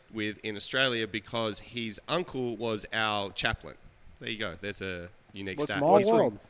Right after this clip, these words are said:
Speaker 1: He's from Perth, Australia. I have actually met Daniel Ricciardo one time. This is a good story.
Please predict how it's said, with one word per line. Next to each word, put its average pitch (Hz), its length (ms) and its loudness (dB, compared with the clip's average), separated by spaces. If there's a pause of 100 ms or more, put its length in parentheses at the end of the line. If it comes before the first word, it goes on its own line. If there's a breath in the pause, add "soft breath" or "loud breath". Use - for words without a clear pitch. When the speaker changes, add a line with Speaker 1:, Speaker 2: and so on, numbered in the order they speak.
(180)
Speaker 1:
He's 127 140 -2
from 135 140 -2
Perth, 131 260 0
Australia. 117 420 0
I 117 140 4
have 143 220 6
actually 139 360 2
met 131 300 4
Daniel 127 260 0
Ricciardo 120 220 -2
one 113 160 -2
time. 107 360 -2 (320 soft breath)
This 156 180 6
is 160 120 2
a 160 60 0
good 139 180 0
story. 113 460 0